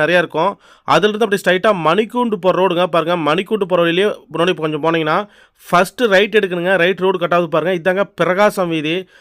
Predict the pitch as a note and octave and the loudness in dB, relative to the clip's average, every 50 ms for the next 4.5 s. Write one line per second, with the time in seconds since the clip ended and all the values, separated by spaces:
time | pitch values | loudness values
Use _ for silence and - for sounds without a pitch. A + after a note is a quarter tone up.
0 | _ _ - E3 D#3+ - - A#3 A#3 F#3 G#3 F#3 E3+ F#3+ G#3+ G#3 _ - - F3 | _ _ -2 -2 -2 0 2 0 2 4 2 2 2 0 -2 -4 _ -8 -2 0
1 | G#3 A3+ A3+ A#3 A#3 A3 - G#3 F#3+ F3+ E3+ E3+ F3 E3+ - F#3 D3+ D#3+ D3+ D#3 | 2 2 2 2 0 0 0 0 -2 0 2 0 0 0 -2 -8 -6 -4 -6 -4
2 | - F3+ G3 F3 E3 E3 G3 G3+ G#3 G#3+ G#3 A3+ A3+ - _ _ _ _ - - | -2 0 2 2 2 0 0 -4 -2 0 2 0 0 0 _ _ _ _ -10 -2
3 | E3+ E3+ D3+ - _ - - F3 G3 A3 A3+ F#3+ G#3 G#3+ A#3 G#3+ F3+ E3+ F#3 G#3 | -2 -2 -2 -2 _ 0 2 2 2 2 0 0 2 2 2 2 2 0 0 0
4 | G#3+ F#3+ F#3 F#3 G#3 G#3+ G3+ F#3 F3+ F#3 | -4 -2 -2 0 0 0 0 0 2 2